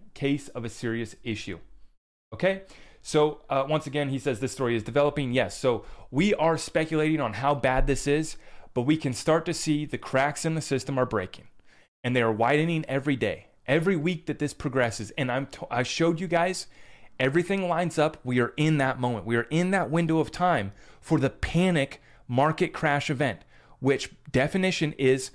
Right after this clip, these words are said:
a thirty-five percent drop in the stocks over an eight-week period. Okay?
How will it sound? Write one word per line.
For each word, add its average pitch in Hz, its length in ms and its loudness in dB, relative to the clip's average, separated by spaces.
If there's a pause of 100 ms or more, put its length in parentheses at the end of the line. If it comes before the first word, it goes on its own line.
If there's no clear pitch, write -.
(260)
a 127 60 -2
thirty-five 165 500 0
percent 185 280 -4
drop 135 300 2
in 139 80 -2
the 127 60 -4
stocks 123 480 -2
over 123 240 -2
an 110 220 -10
eight-week 120 560 -4
period. 104 440 -4 (540)
Okay? 147 260 0